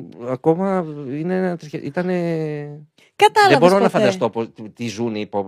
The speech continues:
Speaker 1: οι pop star και οι τέτοιοι, ας πούμε. Εγώ για μία φορά στη ζωή μου το έχω ζήσει, ας πούμε, αυτό.
Speaker 2: Πώς το κατάλαβες ποτέ, το πόση απήχηση είχατε, το μπορούσες να το αντιληφθείς;
Speaker 1: Ναι.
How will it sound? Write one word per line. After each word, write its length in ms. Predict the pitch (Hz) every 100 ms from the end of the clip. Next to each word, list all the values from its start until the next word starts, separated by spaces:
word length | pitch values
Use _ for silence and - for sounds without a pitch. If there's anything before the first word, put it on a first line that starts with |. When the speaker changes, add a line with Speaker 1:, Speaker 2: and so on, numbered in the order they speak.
| 80
Speaker 1:
οι 180 | 95 -
pop 120 | 95 -
star 260 | 87 92 87
και 180 | 85 87
οι 60 | 85
τέτοιοι, 340 | 90 87 -
ας 120 | 85
πούμε. 240 | - 90 110
Εγώ 180 | 131
για 180 | 165 156
μία 240 | 147 165 156
φορά 180 | 143 147
στη 100 | 131
ζωή 120 | 139
μου 80 | 143
το 80 |
έχω 120 | 135 131
ζήσει, 260 | 117 107
ας 100 | 92
πούμε, 140 | - 92
αυτό. 240 | - 101 -
Speaker 2:
Πώς 320 | - 381 - -
το 100 | -
κατάλαβες 540 | 359 349 285 240 214 208
ποτέ, 440 | 214 202 202 190
το 500 | - 214 202 202 208 202
πόση 300 | 247 233 214
απήχηση 500 | - 226 220 - 214
είχατε, 460 | 185 190 175 180
το 140 | 185 214
μπορούσες 320 | 208 226 214
να 120 | 226
το 80 | 202
αντιληφθείς; 600 | 185 208 185 - 196 170
Speaker 1:
Ναι. 200 | 113 98